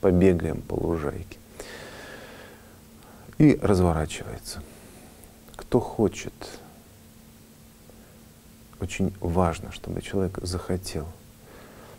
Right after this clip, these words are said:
Да отвержется себя. Отвержется себя — это важнейшее условие, потому что главный корень наших бед и несчастий — это самолюбие.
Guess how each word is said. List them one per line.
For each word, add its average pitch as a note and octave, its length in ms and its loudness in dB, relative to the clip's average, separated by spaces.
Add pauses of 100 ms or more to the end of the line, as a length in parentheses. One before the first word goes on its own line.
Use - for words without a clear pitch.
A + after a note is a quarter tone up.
(120)
Да F#2+ 200 4
отвержется B2+ 580 2
себя. D#2+ 500 -2 (1400)
Отвержется A#2+ 500 2
себя — A#2 380 4
это B2 220 4
важнейшее A2 560 4
условие, A2 460 4
потому F2 440 -6
что F#2+ 300 -8 (800)
главный G2 800 2
корень F#2 560 4
наших F2+ 320 0
бед F2+ 260 4
и F2+ 40 0
несчастий — A2 800 2
это A#2 580 -4
самолюбие. G#2+ 1800 -2